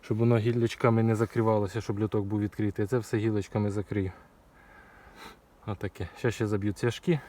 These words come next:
щоб воно не випало. І наче готове. Весною вже прийду, всередині почухаю, затворю і будемо ждати сюди роя. Не знаю, прилетить, не прилетить, тут не дуже високо.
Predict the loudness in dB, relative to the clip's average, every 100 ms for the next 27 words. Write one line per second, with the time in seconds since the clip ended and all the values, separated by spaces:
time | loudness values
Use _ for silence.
0 | -14 -6 0 4 4 6 4 6 4 2
1 | -8 -20 -20 -20 -20 -20 -20 -20 -20 -20
2 | -20 -20 -20 -18 -18 -18 -20 -18 -16 -18
3 | -14 -4 0 0 -4 -18 -20 -20 -8 -4
4 | 0 0 0 2 2 2 0 -2 0 0
5 | 2 0 0 0 2 0 2 2 4 2
6 | 0 -2 -2 -2 2 0 2 -2 0 0
7 | 0 -4 -20 -20 -20 -20 -8 -2 0 2
8 | 0 0 -2 -2 -2 0 2 2 0 -2
9 | -8 -20 -20 -20 -20 -20 -18 -18 -18 -2
10 | 2 4 2 0 -2 0 0 2 0 2
11 | 2 4 4 2 0 0 2 4 4 6
12 | 4 4 0